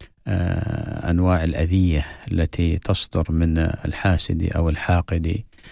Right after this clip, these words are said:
تجاه الآخرين. ولذلك، آه، الم-، ال-، لما حصل، آه، هزيمة في معركة أحد،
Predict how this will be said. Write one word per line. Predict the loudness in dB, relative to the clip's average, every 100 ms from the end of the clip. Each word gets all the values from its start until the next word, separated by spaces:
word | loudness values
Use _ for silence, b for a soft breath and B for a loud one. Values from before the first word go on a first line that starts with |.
| B B B
تجاه | -2 2 2 4 2
الآخرين. | 2 2 0 0 0 2 2 2
ولذلك، | 0 0 0 -2 0 2 4 4 2 0
آه، | 0 -2 -6 -18 -20 -20 -20 -4 0 0 0 0
الم-، | 0 0
ال-، | 0 0 0 -2 -2 0
لما | 2 2
حصل، | 2 0 0 0 2
آه، | 2 0 -2 0 0 -2 -4
هزيمة | -2 0 2 4 2 2
في | -2 -2 -2 0
معركة | 0 2 0 0 -2 0 0
أحد، | 0 -4